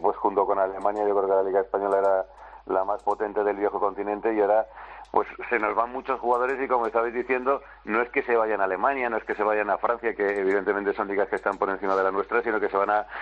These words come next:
a, a otros países, digamos, lo de Carlos Molina volviendo de, de, de la liga ucraniana, etcétera, etcétera, pues, eh, sí que sorprende que haya ciertas ligas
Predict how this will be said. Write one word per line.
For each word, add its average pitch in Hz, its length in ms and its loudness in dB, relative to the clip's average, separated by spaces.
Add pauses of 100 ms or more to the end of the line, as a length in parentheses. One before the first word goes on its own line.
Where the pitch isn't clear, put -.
(180)
a, 101 420 0
a 98 40 0
otros 104 240 -8
países, 110 380 -2
digamos, 104 300 0
lo 104 420 0
de 101 100 -2
Carlos 110 300 -2
Molina 107 340 0
volviendo 104 380 2
de, 104 200 2
de, 98 220 -2
de 98 140 -2
la 98 100 0
liga 104 220 -6
ucraniana, 104 500 -4
etcétera, 104 320 -4
etcétera, 110 380 -4 (340)
pues, 107 300 -4
eh, 95 720 -2
sí 113 80 -6
que 120 120 -4
sorprende 127 500 -8
que 101 160 -4
haya 104 180 -2
ciertas 107 380 -6
ligas 110 280 -4